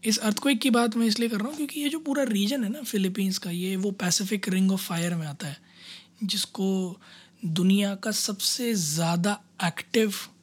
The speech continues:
रीजन कहा जाता है वोल्केनिक एक्टिविटी, यानी भूकंप, अ,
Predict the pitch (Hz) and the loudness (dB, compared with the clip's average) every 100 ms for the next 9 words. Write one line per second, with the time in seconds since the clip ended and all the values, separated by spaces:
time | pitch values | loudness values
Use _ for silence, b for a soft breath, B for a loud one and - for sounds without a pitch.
0 | B B B B - - 170 180 196 190 | B B B B -10 0 2 4 4 2
1 | 175 170 170 190 185 240 240 - 180 165 | 0 0 -2 -2 -2 -4 -6 -8 -4 -2
2 | 170 175 185 185 180 - 175 160 156 165 | 0 2 2 2 -2 -4 -4 -4 -2 -2
3 | 170 175 156 151 - 190 185 | 0 0 -2 -2 2 4 2